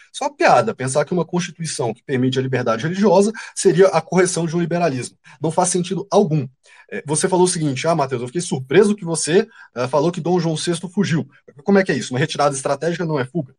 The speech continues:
É claro que a, a, a mudança da capital do,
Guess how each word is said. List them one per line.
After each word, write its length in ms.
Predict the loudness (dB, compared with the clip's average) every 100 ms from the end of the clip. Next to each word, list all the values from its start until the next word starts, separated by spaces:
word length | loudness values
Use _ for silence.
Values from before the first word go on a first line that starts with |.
| -10
É 40 | -10
claro 380 | 0 4 4 4
que 220 | 0 -2
a, 600 | 0 0 0 -2 -2 -2
a, 0 |
a 40 | -2
mudança 400 | 0 2 2 0
da 80 |
capital 400 | -2 -4 -2 -4 -4 _ _
do, 140 | -8